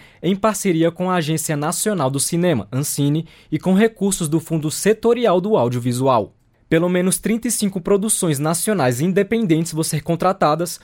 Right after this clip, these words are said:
e farão parte da grade de programação da T V Brasil e da Rede Nacional de Comunicação Pública. Os projetos inscritos seguem sete linhas de conteúdo:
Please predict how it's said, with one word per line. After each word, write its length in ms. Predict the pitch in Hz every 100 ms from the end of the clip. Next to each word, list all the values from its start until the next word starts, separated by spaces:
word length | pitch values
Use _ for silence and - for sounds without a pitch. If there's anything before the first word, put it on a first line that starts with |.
| - 190
e 60 |
farão 340 | 170 214 214 202
parte 300 | 180 175 151
da 120 | 160
grade 300 | 156 151 135
de 140 | 151
programação 720 | 170 226 220 220 214 214 156 135
da 100 | 131
T 200 | 143 127
V 120 | 143
Brasil 460 | 160 202 165 202 196
e 120 | 165
da 100 | 165
Rede 260 | 139 131
Nacional 560 | 135 160 180 226 196 156
de 120 | 147
Comunicação 720 | - 135 143 143 156 151 156
Pública. 420 | 147 151 110 - - _ _ _ _
Os 160 | - 170
projetos 480 | - 214 190 185 165
inscritos 540 | 220 - 160 170 185
seguem 320 | - 147 156
sete 340 | 160 175 185 226
linhas 300 | 175 139 127
de 80 | 135
conteúdo: 560 | 151 160 175 123 98